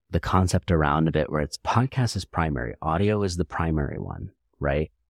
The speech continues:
And then video is, like, special. So when I make clips out of that, or when I record or s-, release the video full episode of something, it's like,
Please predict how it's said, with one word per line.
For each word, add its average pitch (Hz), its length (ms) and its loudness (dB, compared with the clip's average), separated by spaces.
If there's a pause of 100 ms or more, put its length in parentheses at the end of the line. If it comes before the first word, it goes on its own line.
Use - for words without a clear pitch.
(140)
And 87 100 -4
then 82 220 -2
video 110 500 0
is, 87 120 -2
like, 76 220 -2
special. - 680 -6
So - 180 -6
when 78 140 -2
I 76 140 -2
make 80 280 -2
clips - 320 0
out 90 160 2
of 85 40 4
that, 82 380 0
or 71 160 -6
when 71 160 -6
I 69 280 -8
record 87 640 6 (320)
or 90 140 2
s-, - 120 -2
release 82 640 4
the 78 380 -2 (200)
video 87 640 4
full 85 460 0
episode 85 760 -4 (140)
of 85 160 -2
something, 85 400 0
it's 76 140 -6
like, 78 140 -4